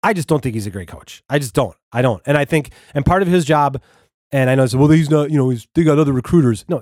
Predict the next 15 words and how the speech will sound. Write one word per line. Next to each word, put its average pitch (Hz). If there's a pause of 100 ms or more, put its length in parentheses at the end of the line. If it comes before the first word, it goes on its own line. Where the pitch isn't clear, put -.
part 226
of 247
his 196
job 156
is 127
to 113
recruit, 113
obviously. 104 (320)
He's 214
just 190
not 135
great, 127 (120)
you 147
know? 151
And 165